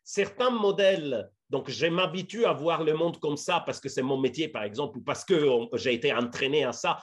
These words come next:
ou parce que ma culture me pousse à voir ça, très bien. Et ensuite, je ne, je pense que c'est naturel, parce que je suis tellement habitué que je ne le vois plus. Du coup, je pense que c'est naturel. Et le problème de penser que c'est naturel,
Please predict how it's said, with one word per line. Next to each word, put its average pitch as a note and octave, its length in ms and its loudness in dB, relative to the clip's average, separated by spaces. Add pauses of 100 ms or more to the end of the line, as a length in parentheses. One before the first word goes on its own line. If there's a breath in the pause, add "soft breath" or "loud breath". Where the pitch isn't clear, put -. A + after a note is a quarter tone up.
ou E3 80 -12
parce G3+ 180 -4
que A3 80 2
ma G3 180 0
culture F#3+ 420 -2
me D3 120 0
pousse C#3+ 280 -6
à C3+ 60 -2
voir A#2 240 -6
ça, A#3 340 -6
très - 160 -6
bien. D#3+ 260 -4 (640 soft breath)
Et G#3+ 300 4
ensuite, G3+ 580 -2 (360)
je F3 240 2
ne, G#3+ 320 6 (300)
je D#3 160 0
pense C4 280 0
que G#3+ 180 2
c'est G#3 440 2
naturel, F#3 640 0 (200)
parce D#3 160 -2
que F3 280 2 (260)
je D3 140 -8
suis G#3+ 180 -4
tellement A3 280 2
habitué G#3 380 0
que G3+ 120 0
je D#3 100 -4
ne D#3+ 60 0
le D#3 60 2
vois D3 220 0
plus. A#3 320 -8 (240 soft breath)
Du F3 120 -4
coup, C4+ 120 -4
je A3+ 120 4
pense B3 200 0
que A#3 100 0
c'est A3 140 2
naturel. G3+ 480 2 (160)
Et G3+ 120 6
le G3+ 120 4
problème A3 380 0
de F#3+ 80 2
penser F3+ 400 -4
que G3 80 -4
c'est F#3+ 160 -4
naturel, F#3 500 -2